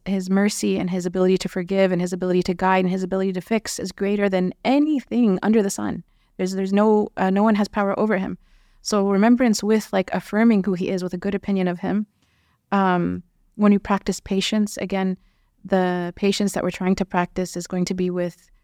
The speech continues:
relying on him, not ourselves. You will, we, we, we get frustrated with ourselves. We have to be, be patient even with ourselves, <laughs> right? Like, every,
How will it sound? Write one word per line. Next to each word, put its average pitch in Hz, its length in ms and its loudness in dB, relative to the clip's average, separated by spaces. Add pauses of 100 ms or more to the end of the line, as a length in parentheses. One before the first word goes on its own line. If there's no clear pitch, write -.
(140)
relying 190 440 4
on 180 120 2
him, 175 180 0
not 175 160 0
ourselves. 180 600 -6 (920)
You 190 160 2
will, 190 260 4
we, 202 160 0
we, 208 220 4
we 202 300 0 (160)
get - 180 0
frustrated 196 540 -2
with 190 140 -6
ourselves. 180 500 -6
We 202 80 -4
have 208 80 -2
to 220 60 -6
be, 208 60 -2
be 202 220 -4
patient 226 380 0
even 262 280 4
with 185 120 -2
ourselves, - 600 -8
<laughs> - 40 -20
right? 208 300 2
Like, 185 180 -2
every, 196 180 0